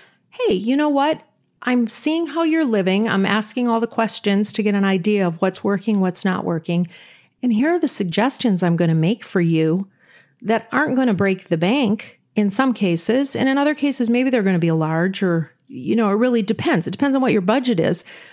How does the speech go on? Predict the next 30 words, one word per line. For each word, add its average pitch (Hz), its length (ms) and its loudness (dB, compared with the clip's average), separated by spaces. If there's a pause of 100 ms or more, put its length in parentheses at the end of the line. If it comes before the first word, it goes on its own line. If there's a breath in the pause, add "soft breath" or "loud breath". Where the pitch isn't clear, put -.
But 247 160 -2
to 262 100 0
have 269 300 0
that - 160 0
conversation 196 880 0
to 208 120 -2
say, 196 320 0 (400 loud breath)
'I'm 320 180 0
gonna 370 140 2
look 262 160 0
at 214 100 -2
this 202 180 0
a 214 40 -2
little 202 160 2
differently. 202 480 0
And 180 180 2
why 214 340 2
don't 220 240 0
we 220 120 0
put 208 300 -4
this 233 160 0
piece - 260 -2
of 214 80 -4
furniture 196 400 0
over 190 220 2
there 185 240 2
that 185 140 0
would 180 160 0
be 202 240 2
your 180 360 2